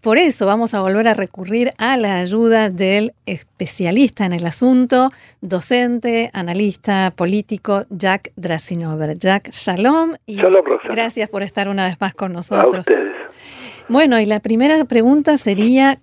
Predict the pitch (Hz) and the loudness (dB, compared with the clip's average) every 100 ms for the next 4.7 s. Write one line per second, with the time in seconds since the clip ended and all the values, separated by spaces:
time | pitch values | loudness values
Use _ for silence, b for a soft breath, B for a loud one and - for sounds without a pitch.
0 | - - 311 381 370 269 294 294 - 247 | -10 0 2 4 2 2 2 0 0 0
1 | 226 - 202 196 202 226 269 320 - 214 | 0 0 0 2 4 4 4 2 -2 -4
2 | 202 - 247 220 202 214 233 202 190 208 | -4 -2 0 2 0 2 0 0 0 2
3 | 220 247 262 302 330 - - - 190 208 | 2 2 2 2 0 -6 -10 -2 2 4
4 | 240 - 220 185 175 170 170 | 2 0 -4 -4 -4 -6 -8